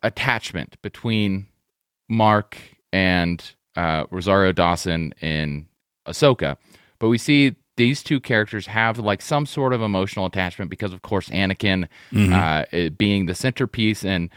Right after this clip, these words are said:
Speaker 1: Anakin really much being a big brother to Ahsoka, and now she's here with her, uh, he, you know, with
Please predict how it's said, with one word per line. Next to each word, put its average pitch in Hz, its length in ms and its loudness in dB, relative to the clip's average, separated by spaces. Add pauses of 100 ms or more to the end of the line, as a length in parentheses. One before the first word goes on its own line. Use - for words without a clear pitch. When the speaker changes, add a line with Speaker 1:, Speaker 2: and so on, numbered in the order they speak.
(240)
Speaker 1:
Anakin 104 420 -2
really 120 220 4
much 104 240 0
being 98 200 0
a 85 60 -2
big 82 300 -2
brother 98 300 4
to 95 200 -2
Ahsoka, 90 640 0
and 82 500 -4 (160)
now 87 480 0
she's 80 640 -8
here 85 320 0
with 78 260 -6
her, 78 340 -4 (400)
uh, 76 280 -2
he, - 280 -4
you 101 100 2
know, 87 160 4
with 90 220 4